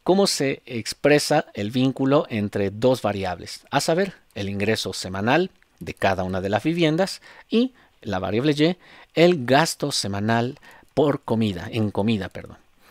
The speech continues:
Este scatter plot, como verán, está planteando cómo se comporta entonces la distribución tal cual que yo veo para esas dos variables, Y y X Y. Ese es mi sampleo de valores realizados, X Y.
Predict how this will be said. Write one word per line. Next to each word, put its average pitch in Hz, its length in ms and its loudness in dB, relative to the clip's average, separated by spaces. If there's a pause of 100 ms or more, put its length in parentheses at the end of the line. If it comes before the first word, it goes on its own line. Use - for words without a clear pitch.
(300)
Este 196 240 0
scatter 139 380 4
plot, 170 280 0
como 95 220 -8
verán, 110 240 2
está 127 220 0
planteando 120 460 2
cómo 156 380 4
se - 180 0
comporta 107 540 4
entonces 117 600 -2
la 107 340 0
distribución 101 1000 -4
tal 175 240 2
cual 160 360 0 (460)
que 107 120 -12
yo 127 140 2
veo 147 340 4 (280)
para 104 180 0
esas 101 240 -2
dos 107 180 2
variables, 110 680 -2 (240)
Y 107 140 -6
y 113 440 -4
X - 300 -10
Y. 87 220 -14
Ese 151 360 0
es 127 100 -6
mi 107 120 -4
sampleo 131 600 -2
de 104 120 0
valores 110 560 -2
realizados, 92 960 -6
X - 300 -16
Y. - 40 -20